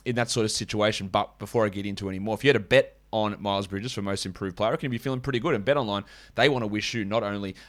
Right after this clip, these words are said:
a happy Miles Bridges most improved player ticket, but a happy betting new year. BetOnline is the number one spot for all sports wagering in twenty twenty-two. It's a new year. It's a new updated desktop.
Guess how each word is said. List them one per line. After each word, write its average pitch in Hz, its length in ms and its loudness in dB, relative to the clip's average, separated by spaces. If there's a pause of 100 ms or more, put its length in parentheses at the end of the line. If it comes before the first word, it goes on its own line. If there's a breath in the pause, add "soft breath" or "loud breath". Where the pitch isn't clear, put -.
a 101 200 -2
happy 104 400 -2
Miles 101 340 0
Bridges 98 320 -4
most 98 220 -6
improved 95 320 -8
player 160 180 2
ticket, 110 260 -4
but 113 120 -2
a 113 40 -2
happy 143 360 -4
betting 117 440 0
new 117 220 0
year. 135 300 2
BetOnline 156 480 4
is 120 80 -4
the 127 80 0
number 175 160 4
one 165 120 8
spot 120 320 0
for 117 120 -4
all 165 280 4
sports 147 360 0
wagering 123 480 2
in 117 320 -2
twenty 117 340 -2
twenty-two. 104 540 -2
It's 113 140 -2
a 107 40 -6
new 120 100 0
year. 107 240 2 (240 soft breath)
It's - 100 -12
a 101 40 -6
new 120 200 2
updated 104 520 0
desktop. 98 400 -2